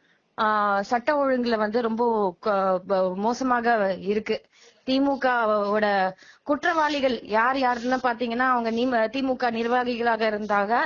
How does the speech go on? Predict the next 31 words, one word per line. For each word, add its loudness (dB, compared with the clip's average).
இருந்தாச்சுன்னா -4
உடனே -2
வந்து 0
அவங்கள -4
காப்பாற்றணும் -2
தான், -2
காப்பாத்தணும் 0
தான் 0
அவங்க -4
பாக்குறாங்களே -2
தவிர 0
இன்னி 0
வரைக்கும் -2
பாதுகாக்கிறாங்க. 0
நீங்க -2
டாஸ்மாக் -2
விஷயத்திலேயே -4
பாருங்களேன், 0
அந்த -2
தம்பிகள் 0
ஓடி 0
போய் -2
ஒளிஞ்சிருக்காங்க, -2
இன்னும் -2
வெளியில 0
வரல. -2
தப்பு -2
செய்யலைன்னா 0
எதுக்கு 0
ஓடி 0
போகணும்? -2